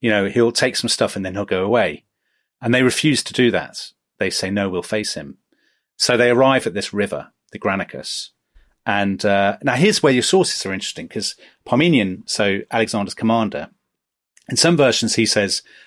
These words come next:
"Let's wait till the morning, let's not attack." And in other versions, they, Alexander says to him,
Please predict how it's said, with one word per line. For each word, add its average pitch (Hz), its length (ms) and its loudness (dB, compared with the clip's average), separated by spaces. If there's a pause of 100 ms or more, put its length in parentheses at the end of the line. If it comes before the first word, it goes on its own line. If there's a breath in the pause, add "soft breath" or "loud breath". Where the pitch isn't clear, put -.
"Let's - 200 0
wait 120 180 2
till 110 140 -2
the 101 80 -2
morning, 101 340 2
let's 85 180 -10
not 101 160 -6
attack." - 360 -6
And 104 100 -2
in 113 80 4
other 131 180 4
versions, 98 460 0
they, 101 140 -4 (180)
Alexander 107 440 -2
says 120 240 0
to - 100 -8
him, 82 300 -12